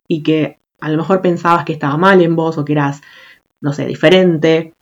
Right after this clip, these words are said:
el diseño humano confirma que sí, que realmente funcionás así y que está bien que seas así como sos. Entonces te da como una,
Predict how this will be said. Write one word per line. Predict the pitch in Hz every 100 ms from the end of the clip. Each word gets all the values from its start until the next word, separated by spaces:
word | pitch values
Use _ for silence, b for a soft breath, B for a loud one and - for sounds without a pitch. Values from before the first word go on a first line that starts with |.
| _
el | 185
diseño | 190 202 214 226
humano | 220 220 220
confirma | 196 190 208 214
que | 202
sí, | 185 185
que | 160
realmente | 180 214 233 240
funcionás | 180 180 185 196
así | 175 - 220 233
y | 208
que | - 165 156
está | 160 - 196
bien | 196 214 220 226 233 - -
que | 156
seas | 202 202 170
así | 160 185
como | 180 156
sos. | 156 139 - _ -
Entonces | 156 170 180 185
te | 165
da | 165 175
como | 185 165
una, | 160 170 165 151 147 151